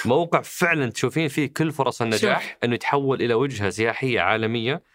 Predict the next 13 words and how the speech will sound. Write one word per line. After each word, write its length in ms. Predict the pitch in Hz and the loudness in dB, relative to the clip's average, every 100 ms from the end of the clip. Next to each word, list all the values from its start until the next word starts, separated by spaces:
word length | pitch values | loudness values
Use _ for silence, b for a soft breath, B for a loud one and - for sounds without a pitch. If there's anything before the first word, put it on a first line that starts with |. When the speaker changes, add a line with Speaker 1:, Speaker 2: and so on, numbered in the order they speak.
| b b _ _ - | b b _ _ -2
Speaker 1:
لو 440 | 104 151 202 - _ _ _ 127 | 2 2 0 -6 _ _ _ -4
نحط 320 | 131 - 135 | 0 -2 -2
فيه 120 | - 139 | -2 -2
نفس 200 | 135 123 | 0 -2
الاهتمام 380 | 101 120 127 | -2 -2 0
اللي 100 | 113 | -2
في 60 | 95 | -2
العلا. 240 | 87 82 | -2 -2
Speaker 2:
شوف، 340 | - 220 185 196 | -2 -2 0 -2
ممكن 280 | 196 220 175 | -2 0 0
أقول 220 | 190 220 | 0 -2
لك 160 | 214 | 0
موقعين. 500 | 185 170 147 139 139 | -2 -2 -4 -4 -6